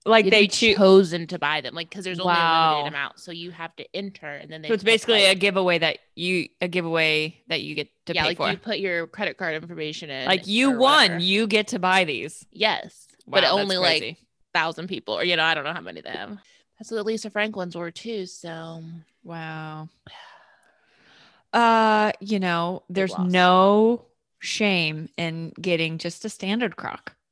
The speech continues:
Speaker 2: I think I'm just gonna get a standard one. Like, I'm especially feeling this after I just watched that TikTok, and then just collect, like, unique to me Jibbitz, because that
Speaker 1: Mm-hmm.
Speaker 2: feels like my style.
Speaker 1: It seems like, like, a solid base color
Speaker 2: Mm-hmm.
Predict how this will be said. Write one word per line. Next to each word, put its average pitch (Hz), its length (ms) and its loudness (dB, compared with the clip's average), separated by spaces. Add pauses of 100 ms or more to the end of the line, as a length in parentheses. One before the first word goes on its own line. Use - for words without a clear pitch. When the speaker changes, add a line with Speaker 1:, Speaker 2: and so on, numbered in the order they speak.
(520)
Speaker 2:
I 202 60 -10
think 202 180 -6
I'm 240 100 -4
just 269 140 -12
gonna 339 140 -8
get 269 160 -8
a 220 60 -6
standard 165 420 -6
one. 175 160 -8
Like, 165 180 -10
I'm - 80 -12
especially - 720 -8
feeling 143 320 -12
this 156 200 -14
after - 280 -12
I 50 120 -12
just - 200 -18
watched - 180 -12
that - 140 -16
TikTok, - 520 -10 (480)
and 180 140 -8
then 160 120 -6
just 156 220 -6
collect, 143 520 -8
like, 147 280 -14
unique 170 440 -8
to - 120 -18
me 147 140 -6
Jibbitz, 180 640 -10
because 180 360 0
that 165 200 2
Speaker 1:
Mm-hmm. 165 80 -2
Speaker 2:
feels 175 260 -6
like 165 240 -6
my 151 220 -8
style. 64 760 -12 (720)
Speaker 1:
It 226 140 4
seems 269 400 0
like, 208 280 4
like, 170 240 2
a 170 200 4
solid 180 600 4
base 160 360 0
color 139 640 0 (260)
Speaker 2:
Mm-hmm. 151 420 -14